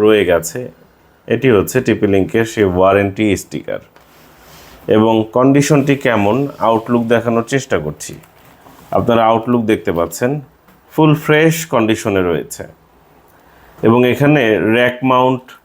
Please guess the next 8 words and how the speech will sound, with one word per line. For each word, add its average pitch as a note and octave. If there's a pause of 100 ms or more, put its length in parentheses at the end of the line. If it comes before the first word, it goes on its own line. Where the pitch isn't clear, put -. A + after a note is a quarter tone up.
(160)
কিট C#3 (220)
already A#2 (100)
সেট A#2+ (100)
করা E2 (100)
আছে। - (1300)
আটচল্লিশ C3+ (120)
পোর্টের A2+ (260)
এই A2